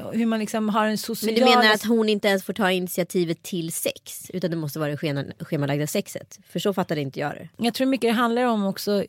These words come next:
Speaker 1: hur man är uppfostrad och hur man pratar om sexualitet och njutning och liknande i familjer,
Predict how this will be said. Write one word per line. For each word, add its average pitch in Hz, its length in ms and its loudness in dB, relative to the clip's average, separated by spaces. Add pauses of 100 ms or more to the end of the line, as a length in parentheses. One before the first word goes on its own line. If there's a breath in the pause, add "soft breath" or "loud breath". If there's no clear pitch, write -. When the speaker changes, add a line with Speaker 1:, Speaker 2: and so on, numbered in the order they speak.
Speaker 1:
hur 226 280 2
man 214 160 2
är - 60 -2
uppfostrad 220 560 -2
och 202 60 2
hur 214 100 4
man 202 180 2
pratar 208 460 2
om 196 240 2
sexualitet 185 960 0
och 190 180 -4
njutning 185 560 2
och 185 60 0
liknande 185 420 0
i 165 60 -2
familjer, 202 500 2